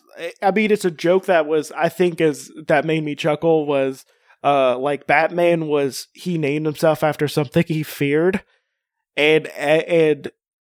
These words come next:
he, it's not Batsman, it's Batman. <laughs> So he was, like, <laughs> really scared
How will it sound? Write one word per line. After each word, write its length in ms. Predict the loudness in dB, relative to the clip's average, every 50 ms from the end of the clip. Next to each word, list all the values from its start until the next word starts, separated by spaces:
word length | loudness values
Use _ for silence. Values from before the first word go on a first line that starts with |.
| _ _ _ _ _
he, 240 | _ -14 -6 0
it's 180 | 0 0 2 2
not 280 | 0 -2 -2 -4 -2 0
Batsman, 800 | 2 2 2 0 -2 -6 -6 -4 -4 -4 -4 -4 -6 -6 -8
it's 240 | -8 -8 -8 -8 -6
Batman. 640 | -2 -2 0 0 0 -2 0 0 0 2 2 2
<laughs> 0 |
So 360 | 2 2 0 0 -2 -2 -2 -2
he 140 | 0 0 0
was, 140 | 0 2 0
like, 200 | 0 -2 -2 -6 _ -6 -2 -2 0
<laughs> 200 | 0 0 0 0
really 320 | 0 2 2 2 0 0 -2
scared 600 | -4 -4 -2 0 0 2 2 2 2 2 0